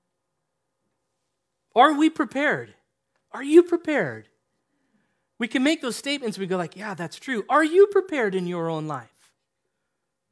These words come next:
We don't know what awaits us, but are our heads so just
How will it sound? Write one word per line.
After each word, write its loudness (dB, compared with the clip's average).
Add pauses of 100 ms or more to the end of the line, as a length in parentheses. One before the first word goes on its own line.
(480)
We 2
don't 2
know 2
what 0
awaits 0
us, -12 (500)
but 2
are 2
our 4
heads -4
so -6
just -8